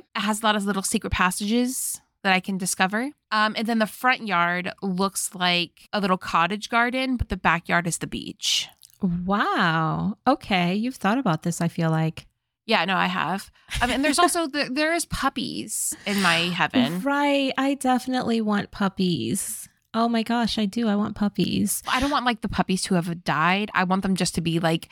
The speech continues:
Speaker 1: puppies made specifically
Speaker 2: Right.
Speaker 1: for my heaven, you know?
Speaker 2: Right. I don't want ghost puppies. I want heaven puppies. Right, right, right, right.
Speaker 1: Mm-hmm.
Speaker 2: Yeah, you know, obviously this is painted as the happiest ending that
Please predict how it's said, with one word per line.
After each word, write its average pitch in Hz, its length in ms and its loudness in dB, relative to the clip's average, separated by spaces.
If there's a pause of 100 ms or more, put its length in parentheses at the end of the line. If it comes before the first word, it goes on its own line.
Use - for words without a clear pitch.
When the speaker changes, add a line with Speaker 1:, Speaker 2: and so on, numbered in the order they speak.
(280)
Speaker 1:
puppies 196 400 -2
made 170 220 0
specifically 160 1000 0 (160)
Speaker 2:
Right. 190 200 4
Speaker 1:
for 170 160 4
my 156 180 2
heaven, 151 560 -2
you 170 100 -2
know? 156 120 4
Speaker 2:
Right. 180 220 2
I 196 120 2
don't 190 120 0
want 190 200 -2
ghost 170 260 -2
puppies. - 400 -4
I 170 100 2
want 160 540 -2 (140)
heaven 165 320 2
puppies. - 480 -2
Right, 143 160 2
right, 151 140 0
right, 170 120 4
right. 180 160 2
Speaker 1:
Mm-hmm. - 380 -16
Speaker 2:
Yeah, 330 420 2
you 269 160 0
know, 294 260 2
obviously 247 720 0 (120)
this 214 580 -2
is 196 360 0
painted 202 580 0
as 180 640 0
the 196 200 -2
happiest 185 580 0
ending 175 580 2
that 170 460 0